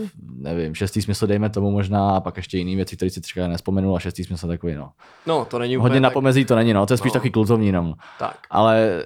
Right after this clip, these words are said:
Speaker 1: jiný věci bych samozřejmě vytáhl. No a teďka jako novodobý věci, samozřejmě nej-, nejlepší asi režisér, co se týče jako Ameriky, Španělé jsou samozřejmě nejlepší na světě hororoví režiséři,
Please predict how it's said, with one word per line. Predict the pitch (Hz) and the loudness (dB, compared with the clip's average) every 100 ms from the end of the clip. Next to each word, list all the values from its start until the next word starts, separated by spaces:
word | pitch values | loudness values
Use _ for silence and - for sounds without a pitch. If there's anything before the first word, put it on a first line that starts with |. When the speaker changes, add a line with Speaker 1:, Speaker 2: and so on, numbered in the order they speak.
| 58 | -4
Speaker 1:
jiný | 92 113 113 | 0 4 4
věci | 104 107 | 2 0
bych | 98 | -2
samozřejmě | - 101 101 | -2 -2 0
vytáhl. | 98 110 113 - | 0 2 0 0
No | 156 170 | 2 4
a | 156 | 2
teďka | 147 147 147 | 0 0 2
jako | 139 127 | 2 2
novodobý | 123 131 131 131 | 2 4 2 2
věci, | 127 120 - 127 123 | 2 0 2 2 2
samozřejmě | 120 120 120 120 120 | 0 -2 0 0 0
nej-, | 117 120 | 2 0
nejlepší | 117 117 120 - 120 | 0 0 0 0 -2
asi | - 117 | 2 0
režisér, | 110 110 123 110 101 _ _ _ _ _ _ - | 0 0 0 0 -4 _ _ _ _ _ _ -6
co | 101 | -2
se | 104 | 2
týče | 107 101 113 | 2 2 2
jako | 101 101 | 2 2
Ameriky, | 92 104 107 107 117 117 98 67 80 | 2 4 4 2 2 2 0 -2 -4
Španělé | - 101 107 110 | -2 -2 2 2
jsou | 107 107 | 0 -4
samozřejmě | 101 104 104 | -2 0 2
nejlepší | 98 98 104 | 2 0 -2
na | 92 | -4
světě | - 95 107 | -2 -2 0
hororoví | 104 104 107 | 2 2 2
režiséři, | 107 104 110 107 113 | 0 0 0 2 0